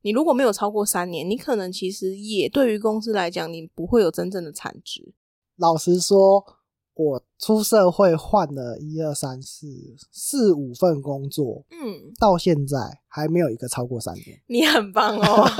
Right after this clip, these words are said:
Speaker 2: <laughs>
Speaker 1: 这样你不会薪水一直打回源头吗？你每一份有慢慢累加上去吗？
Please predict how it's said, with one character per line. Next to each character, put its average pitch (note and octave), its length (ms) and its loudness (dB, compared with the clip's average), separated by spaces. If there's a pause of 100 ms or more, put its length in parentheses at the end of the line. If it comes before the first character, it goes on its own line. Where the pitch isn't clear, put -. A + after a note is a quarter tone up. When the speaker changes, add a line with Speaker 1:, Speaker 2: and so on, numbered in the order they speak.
(120)
Speaker 2:
<laughs> - 380 -2
Speaker 1:
这 G4 60 2
样 E4 100 6
你 C4 60 2
不 A#3 100 0
会 E4 160 4
薪 D#4 180 -4
水 B3 240 0
一 G#3+ 40 4
直 G#3+ 100 -10
打 F#3 200 -4
回 E3 180 -6
源 D#3 180 -10
头 - 200 -12
吗？ D2 280 -20
你 G#3 120 -4
每 B3+ 200 2
一 A3 40 4
份 B3+ 180 -2
有 G3 100 -2
慢 G#3 160 0
慢 G#3 180 -2
累 F#3 120 -4
加 - 180 -4
上 F3 220 -10
去 - 160 -16
吗？ - 240 -18